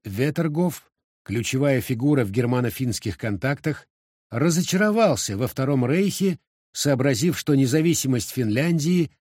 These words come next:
тому не нужна. Он решил переключиться на страны Антанты. Пускай те помогут самоопределению народа.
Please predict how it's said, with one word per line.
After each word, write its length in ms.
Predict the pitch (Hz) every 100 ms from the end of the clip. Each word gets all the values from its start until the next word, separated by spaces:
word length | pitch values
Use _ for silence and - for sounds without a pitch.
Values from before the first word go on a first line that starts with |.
| -
тому 460 | 123 117 120 131 -
не 260 | 139 127
нужна. 520 | 135 165 139 113 - _ _ _ -
Он 240 | 107 131
решил 400 | 123 123 - 139
переключиться 760 | 107 123 117 123 - 135 - 127
на 120 | 117 117
страны 440 | - 127 127 135
Антанты. 640 | 143 180 160 87 - - _ _ _ _ _ -
Пускай 480 | 190 - - 175 135
те 320 | - 214 143
помогут 580 | 117 113 156 143 107 - _ _ -
самоопределению 960 | - 127 127 127 123 131 127 120 131
народа. 480 | 135 151 98 -